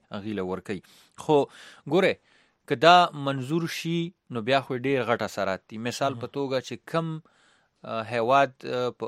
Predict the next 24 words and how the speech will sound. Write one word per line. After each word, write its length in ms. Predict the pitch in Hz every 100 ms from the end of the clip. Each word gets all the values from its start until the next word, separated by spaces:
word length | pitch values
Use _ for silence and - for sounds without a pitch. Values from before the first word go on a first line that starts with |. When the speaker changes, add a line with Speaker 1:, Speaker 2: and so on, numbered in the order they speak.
| -
Speaker 1:
امریکا 600 | 110 110 107 98 131 131
کې 380 | - 127 127 113
دلته 460 | 113 - 113 110 113 117 107
د 20 | 104 101 98 95 87 _ -
ترهګرۍ 600 | 110 113 107 110 127 135 131 _ -
مرسته 360 | 110 113 - 110
کوونکي 360 | 123 127 123
هیواد 280 | 110 113 120
وګرځول 400 | 123 120 107 107
شي، 80 | -
په 120 | - 107
هغوی 180 | 107 120
خو 80 | 117
امداد 320 | 107 98 90
بند 260 | 82 82 82
شي. 160 | - - _ 131
Speaker 2:
مهم. 220 | 107 117
Speaker 1:
ټیک 140 | 127
شو؟ 160 | - 147 _ - - - 123
نو 100 | 113
پاکستان 580 | 120 120 123 151 147
خو 100 | 131
په 120 | 120 110
بلیونونو، 560 | 110 113 120 139 127